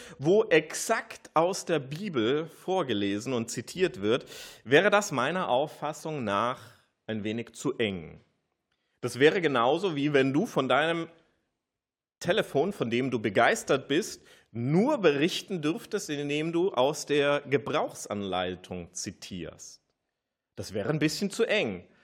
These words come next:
Ich glaube, die meisten würden das noch nicht einmal verstehen. Solch eine Gebrauchsanleitung landet bei mir ungesehen im Mülleimer. Also, ich weiß nicht, wie das bei dir ist, aber, ähm,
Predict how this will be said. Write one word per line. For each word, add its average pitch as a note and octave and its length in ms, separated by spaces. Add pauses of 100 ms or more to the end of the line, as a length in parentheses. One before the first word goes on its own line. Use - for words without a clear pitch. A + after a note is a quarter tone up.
(140)
Ich A#2+ 140
glaube, D3 220
die D#3 80
meisten D3 400
würden E3+ 180
das D3+ 160
noch D3+ 160
nicht D#3+ 180
einmal C3 280
verstehen. D3 600 (280)
Solch C3 260
eine C#3+ 180
Gebrauchsanleitung C3 1000 (200)
landet C3 340
bei A#2+ 140
mir D#3+ 600
ungesehen C3+ 720
im A#2 200
Mülleimer. C3+ 760 (300)
Also, F#2 400 (300)
ich G#2 140
weiß D3+ 220
nicht, - 160
wie D3+ 80
das D3 200
bei A2+ 160
dir E3+ 220
ist, - 260
aber, A2 260 (760)
ähm, A#2 440